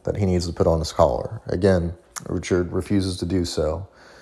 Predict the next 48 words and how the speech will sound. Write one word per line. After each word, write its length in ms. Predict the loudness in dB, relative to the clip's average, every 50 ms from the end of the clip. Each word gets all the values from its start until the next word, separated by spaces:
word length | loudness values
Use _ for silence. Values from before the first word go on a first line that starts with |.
| -20 -20 -20 _ _
Kalan 560 | -4 0 2 2 4 4 4 2 2 0 0 0
then 200 | 0 2 2 0
sees 360 | 0 2 2 2 2 0 -2
the 120 | -4 -6 -2
only 360 | 0 2 2 2 2 0 0
possible 640 | -2 -4 -4 -4 -4 -2 -4 -6 -4 -2 -2 0
way 320 | 2 2 2 2 2 0 -2
she 180 | -4 -8 -8
can 160 | -6 -6 -4
get 260 | 0 2 2 0 2 0
Richard 300 | -2 -2 0 -2 -4 -4
to 80 | -2
do 220 | -2 0 0 2 2
this 320 | 0 0 -2 -4 -6 -6
is 200 | -6 -6 -2 -2
if 140 | -2 -2 -4
she 320 | -4 -4 -4 -2 -2 -2
says 460 | -4 -2 -2 0 0 0 0 -2 -2
that, 200 | -2 -4 -4 -4 -8 -18 _ _ _ _ _ -20 -20 -20 _ _
you 80 | -6 -4
know, 80 | -4 -4
she 120 | -4 -6
pushes 400 | -8 -4 -4 -4 -2 -2 -2 -2
him 140 | 0 0 0
away 320 | 0 0 0 0 -2 -2
from 220 | -4 -6 -8 -8 -6
her. 280 | -8 -8 -8 -8 -10 -14 _ _ _ _ -20 -20 _ _ _ _
In 80 | 0 2
a 80 | 2
very 480 | 4 4 6 6 6 6 4 4 2 2
dramatic 480 | 0 0 2 4 4 4 4 2 2
moment, 440 | 2 4 4 4 4 2 0 -2 -8
Kalan 440 | -2 0 2 4 4 4 2 0 0
says 640 | -2 0 2 2 2 2 0 -2 -4 -8 -12 -18 -20 _ _ _ _ _ _ -16
she 160 | -8 -6 -6
wants 300 | -2 -2 -2 -2 -2 0
Richard 280 | 0 0 0 0 -6 -6
to 60 | -6
put 160 | -4 0 2
on 160 | 2 4 2
this 140 | 2 -2 -4
collar 460 | -2 0 2 2 4 4 2 2 0 -4 -8 -14 -12
to 80 | -12
prove 400 | -12 -4 0 2 2 2 2 0
that 300 | 0 0 0 0 -2 -6 -14
he 220 | -10 -4 -2 0
loves 340 | 2 4 4 2 2 0 -4
her. 220 | -6 -8 -8 -10